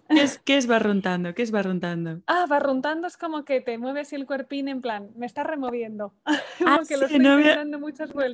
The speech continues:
Speaker 1: he
Speaker 2: vueltas.
Speaker 1: escuchado. Vale, vale. Lo estabas barruntando,
Speaker 2: Lo
Speaker 1: vale.
Speaker 2: estaba barruntando, como, es que soy como una abuela de ochenta años, real.
Speaker 1: Me encanta,
Speaker 2: Y,
Speaker 1: sí.
Speaker 2: y bueno, pues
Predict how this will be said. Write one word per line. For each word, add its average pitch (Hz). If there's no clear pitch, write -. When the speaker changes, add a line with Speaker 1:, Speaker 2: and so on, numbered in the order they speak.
Speaker 1:
he 320
Speaker 2:
vueltas. -
Speaker 1:
escuchado. 262
Vale, 254
vale. 220
Lo 269
estabas 330
barruntando, 156
Speaker 2:
Lo 160
Speaker 1:
vale. 190
Speaker 2:
estaba 349
barruntando, 233
como, 214
es -
que 277
soy 285
como 269
una 254
abuela 247
de 254
ochenta 220
años, 196
real. 202
Speaker 1:
Me 233
encanta, 208
Speaker 2:
Y, -
Speaker 1:
sí. 254
Speaker 2:
y 311
bueno, 285
pues 233